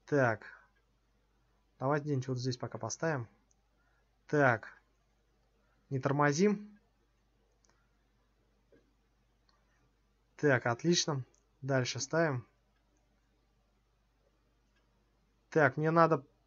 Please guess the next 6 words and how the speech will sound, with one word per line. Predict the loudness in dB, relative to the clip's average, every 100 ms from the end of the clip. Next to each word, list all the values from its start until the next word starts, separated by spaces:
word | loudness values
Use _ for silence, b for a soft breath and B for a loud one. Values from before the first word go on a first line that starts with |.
| _ _ _ _ _ _ _ _ _ -2
как | 0 2
можно | 2 2 0
быстрее, | -2 -4 4 4 6 2 -6 _ _ _ _ _ _ _ _ -10
если | -8 -6
честно. | -2 -2 -2 -6 -6 _ _ _ _ _ _ _ _ _ _ _ _ _ _ _ _ _ _ _ _ _ _ _ _ _ _ _ _ _ _ _ _ _ _ _ _ _ _ _
Такс, | 0 2 4 2 0 -8